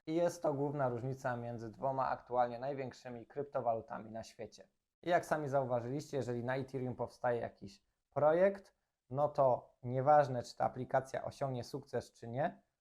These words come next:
ona, chcąc stworzyć na Ethereum, musi zainwestować w Ethereum po to, żeby w tym ekosystemie uiszczać opłaty.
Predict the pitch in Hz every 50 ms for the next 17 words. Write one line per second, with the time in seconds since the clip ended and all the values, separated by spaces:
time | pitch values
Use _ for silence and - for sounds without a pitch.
0 | _ _ - 131 135 147 160 175 170 - - - 135 127 123 - _ - 151 131
1 | 135 127 123 113 110 110 110 - 170 165 175 175 175 165 - _ _ _ - 135
2 | 139 151 175 180 175 - - 135 110 123 120 120 120 113 123 120 - - - 147
3 | 131 131 123 - - - - 101 - - 156 147 143 127 120 - - 147 156 156
4 | - 175 175 175 175 - - - 123 123 120 135 127 - - 160 160 165 - 135
5 | - - 127 - - 117 - - - 156 160 165 165 - - 135 139 135 - -
6 | 139 131 - - 123 - - 131 117 113 - - -